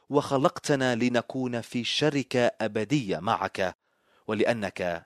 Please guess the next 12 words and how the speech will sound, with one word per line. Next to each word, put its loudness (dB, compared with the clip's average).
جعلت 0
ذلك 0
ممكنا -2
من -2
خلال 2
يسوع 2
المسيح، -2
الذي 2
له -2
كل 0
التسبيح -2
والمجد، -2